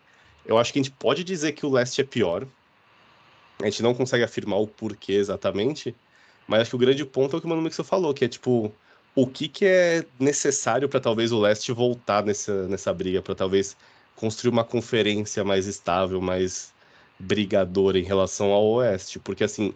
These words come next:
hoje, na temporada atual da N B A, é, doze dos quinze times do, do oeste estão ganhando o confronto contra o leste.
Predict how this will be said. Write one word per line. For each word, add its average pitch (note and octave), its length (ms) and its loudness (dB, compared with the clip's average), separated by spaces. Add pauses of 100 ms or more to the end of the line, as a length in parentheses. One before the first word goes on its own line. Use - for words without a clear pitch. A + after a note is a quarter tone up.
hoje, A#2 440 2 (420)
na F#2+ 120 -2
temporada G#2 580 0
atual A2+ 400 2
da A2+ 140 2
N G2+ 100 0
B G2+ 400 0
A, - 560 -16
é, F#2+ 180 2
doze G#2 640 0 (220)
dos G#2 220 -8
quinze C3+ 400 0
times G#2 400 -2
do, F#2 640 2
do F#2 140 2
oeste G#2 600 4
estão B2+ 340 0
ganhando C#3 580 2
o C#3 40 -10
confronto C3 560 -2
contra A#2 260 -4
o C#3+ 60 2
leste. F2+ 400 -4